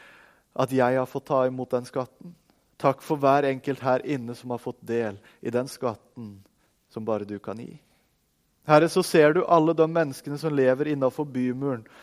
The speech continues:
og fortsatt er på vei mot døden, og så ber vi deg, Herre, om at du må gå til dem. Og så ber vi, Herre, om at du må sende mennesker til dem. Og så ber vi, Herre, om at du må sende oss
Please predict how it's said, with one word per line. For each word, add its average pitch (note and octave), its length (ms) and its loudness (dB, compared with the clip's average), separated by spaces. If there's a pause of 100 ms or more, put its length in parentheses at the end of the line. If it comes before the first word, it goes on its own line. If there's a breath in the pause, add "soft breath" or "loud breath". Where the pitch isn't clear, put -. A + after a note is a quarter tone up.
(280 loud breath)
og - 160 -14
fortsatt C3 400 -2
er A#2+ 80 -2
på C3 160 -6
vei A2+ 160 2
mot C3 240 -10
døden, A2+ 320 -4
og B2 80 -6
så D3+ 80 -4
ber B2 400 0
vi B2+ 80 -6
deg, C3 80 -6
Herre, C3+ 320 -6
om B2 140 -6
at - 80 -10 (100)
du B2 160 -6
må B2+ 160 -10
gå A#2 140 -4 (160)
til C#3 160 -12
dem. C#3+ 100 -12 (1700)
Og A#2 80 -6
så C#3 80 0
ber D3+ 240 6
vi, D#3+ 80 4
Herre, C#3+ 160 2
om D3+ 120 -2
at D3 80 -4
du D3 120 0
må D3 160 -2
sende D3 280 -2
mennesker B2 520 -6
til B2 120 -10
dem. D3+ 180 -10 (540 soft breath)
Og A2 120 -8
så C3 80 -2
ber C3 280 2
vi, C3+ 80 -4
Herre, B2+ 180 -2
om B2 100 -6
at B2 80 -10
du B2+ 120 -8
må A#2+ 120 -10
sende A#2 320 -8 (160)
oss - 400 -14